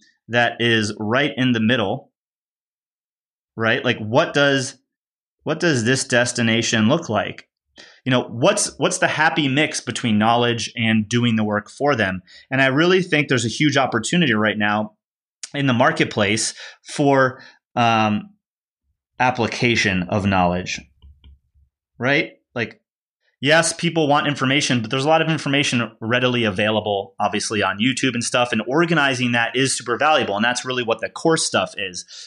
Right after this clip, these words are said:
But as a service provider, as an agency owner or freelancer, whatever that may be, you have the opportunity to package up that expertise and share the knowledge, but also provide resources and support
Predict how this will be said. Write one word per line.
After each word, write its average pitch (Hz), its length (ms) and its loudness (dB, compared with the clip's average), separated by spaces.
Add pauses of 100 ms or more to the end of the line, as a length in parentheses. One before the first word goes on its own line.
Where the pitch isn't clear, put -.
(140)
But 185 200 4 (280)
as 131 140 -2
a 123 100 2
service 165 480 0
provider, 101 520 0
as 104 120 0
an 120 160 -6
agency 143 560 2
owner 101 380 2
or 104 60 -2
freelancer, 123 680 0
whatever 165 300 0
that 135 200 0
may 113 160 -2
be, 151 360 0 (280)
you 175 140 2
have 185 160 4
the 175 100 4
opportunity 170 480 0
to - 60 -4
package 165 420 -2
up 120 140 0
that 120 100 2
expertise 120 720 -2 (340)
and 131 300 0 (340)
share 175 460 0
the 147 100 0
knowledge, 135 480 0
but 135 200 -4
also 156 640 0
provide 127 400 0
resources 127 600 0
and 110 140 0
support 131 580 -2